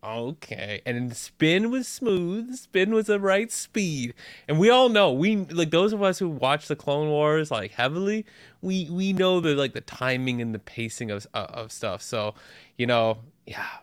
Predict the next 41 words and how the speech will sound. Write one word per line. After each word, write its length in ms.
You 80
know 60
what? 80
I 40
gotta 160
say 200
this, 500
and, 260
like, 440
the, 120
we'll 280
get 160
into 120
this 140
later, 160
but 140
the 80
most 220
recent 440
episode, 960
uh, 380
for 180
The 60
Mandalorian, 880
they 160
really 420
feel, 880
at 80
least, 180
like, 120
this 260
trailer's 400
telling 380
me, 140
it 220
feels 320
like 180
what 100
I 100
want, 800
uh, 560